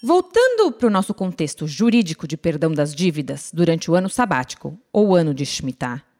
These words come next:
talvez não precisasse ser o grande Hillel pra perceber que o mundo não é tão utópico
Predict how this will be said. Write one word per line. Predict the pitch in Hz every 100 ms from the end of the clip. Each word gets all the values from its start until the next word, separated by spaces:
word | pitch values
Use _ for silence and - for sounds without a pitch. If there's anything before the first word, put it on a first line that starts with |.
| _ _ _ _ _ _
talvez | - 440 494
não | 480 494
precisasse | 466 480 311 226 226
ser | - 202
o | 185
grande | 156 208 233 240 165
Hillel | 160 180 143 131 143 _ _ _
pra | - 302
perceber | - 466 - 156 175 160
que | - 320
o |
mundo | 277 277 262
não | 262 330 294
é | 185
tão | 190 214 190
utópico | 214 - 165 147 170 - 196